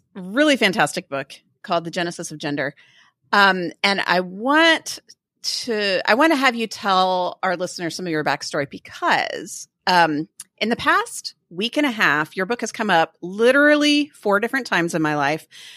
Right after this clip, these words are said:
from four different people, all of whom are not Catholic.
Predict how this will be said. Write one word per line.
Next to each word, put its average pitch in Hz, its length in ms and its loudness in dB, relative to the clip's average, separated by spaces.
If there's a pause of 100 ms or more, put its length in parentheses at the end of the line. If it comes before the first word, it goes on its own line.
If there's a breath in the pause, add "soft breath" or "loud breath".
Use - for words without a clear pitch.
(180 loud breath)
from 202 160 -4
four 220 160 2
different 240 240 0
people, 190 360 0
all 190 260 6
of 262 100 -2
whom 262 260 -2
are 214 60 0
not 190 200 -4
Catholic. 160 720 -2